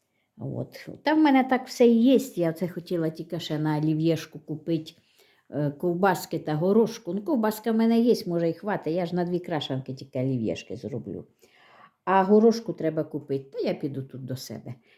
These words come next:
Бачите, вже тільки одна квіточка осталася, біленька. А ті всі повикидала. Ну, нічого страшного,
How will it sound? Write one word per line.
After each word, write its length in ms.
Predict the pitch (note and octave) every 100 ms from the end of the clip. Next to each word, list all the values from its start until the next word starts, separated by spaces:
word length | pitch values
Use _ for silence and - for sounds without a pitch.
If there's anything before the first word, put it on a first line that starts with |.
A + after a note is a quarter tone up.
| _ -
Бачите, 320 | - - C#3
вже 160 | C#3 C3+
тільки 280 | - -
одна 240 | D3 D3 D3
квіточка 640 | - C3 C3 A2+ - A#2
осталася, 680 | B2 - - - A#2+ - C3 -
біленька. 600 | - G#2 D#2 A#2 A#2+ C#3 C3+ _ _ _ _ _ _ _
А 80 | -
ті 160 | C3+ B2
всі 200 | - A#2+
повикидала. 840 | B2+ G#2 A2+ A2+ - - - - - _ -
Ну, 160 | B3+
нічого 340 | C#3+ - - -
страшного, 560 | - - - - C3